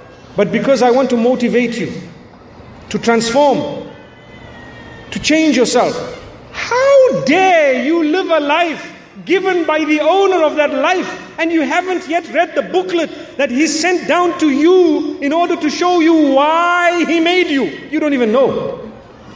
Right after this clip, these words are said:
You haven't bothered looking. You said, "Ah, you know what? I just heard it from so-and-so, so-and-so." My brother, you know the tax laws much better than you know the law of Allah subhanahu wa ta'ala. Why?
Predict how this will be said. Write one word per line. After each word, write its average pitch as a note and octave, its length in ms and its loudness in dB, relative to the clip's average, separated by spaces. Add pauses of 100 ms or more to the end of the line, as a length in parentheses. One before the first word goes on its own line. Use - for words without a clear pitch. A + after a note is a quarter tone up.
(880)
You A3+ 120 2
haven't D#4 280 2
bothered C#4+ 240 0
looking. A#3+ 560 -6 (1300)
You G#3+ 80 0
said, B3+ 180 2
"Ah, C4 120 2
you A#3+ 120 2
know C4+ 100 2
what? B3+ 140 4
I G#3+ 60 2
just G#3 180 -2
heard A3+ 160 2
it A3+ 100 0
from G3+ 160 -4
so-and-so, G#3 480 -2
so-and-so." A#3 760 0
My A3 120 -2
brother, D4 640 -2 (680)
you B3 180 4
know D#4 280 4
the C#4+ 100 0
tax - 440 -4
laws C#4 360 2
much B3+ 260 -4
better C#4+ 200 2
than B3 160 0
you A#3+ 80 2
know C4+ 180 2
the A#3 100 2
law B3+ 240 4
of A3+ 60 0
Allah C#4+ 680 -2
subhanahu C4 560 0
wa B3 80 4
ta'ala. B3 480 0
Why? E4+ 280 2